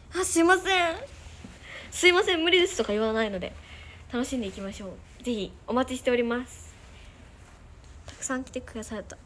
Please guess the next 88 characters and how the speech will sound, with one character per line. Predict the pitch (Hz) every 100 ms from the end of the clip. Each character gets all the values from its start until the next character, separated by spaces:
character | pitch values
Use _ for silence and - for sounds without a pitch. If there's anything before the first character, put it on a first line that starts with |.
| -
嬉 | 294
し | - 359
い |
で | 349 320
す。 | -
そ | 302
れ | 285
で |
は、 | 294 247 - - - -
ラ | 285
ン | 302
ジ |
ャ | 311
見 |
た | 311
い | 302
と |
思 | 262 320
い |
ま | 330 339
す。 | 349 - - - - - - - - - - - - - - - - - - - -
十 | 302
三 | 381 330
位、 | -
あ | -
ち | 554
ゅ |
う |
さ | 587 -
ん、 | 226 - -
あ |
り |
が | 370 539 539 -
と | 453 466
う。 | 403 -
十 | 254
二 | 254
位、 | 208
忘 | 233
れ |
っ | 302
ぽ | 330
い |
も | 269
ち | 262
さ | -
ん、 | 196 -
あ |
り | 466
が | 523 523 -
と | 453
う。 | 415
十 | -
一 | 240 240
位、 | 214 - - - - - -
ま | 254
さ | 339
お、 | 311 - - - -
あ |
り | 392
が | 508
と | 539 - 466 480 415
う。 | -
十 | 254 247
位、 | 196 -
福 | - -
ち |
ゃ | 330
ん |
さ | 311 220
ん、 | -
あ |
り | 381
が | 554
と | 554 -
う。 |
あ、 | -
復 | - 294
帰 | -
言 | 427
わ | 415
れ |
て | 453
き | -
た。 | - - - - -
い | 220 226
い |
ね。 | 180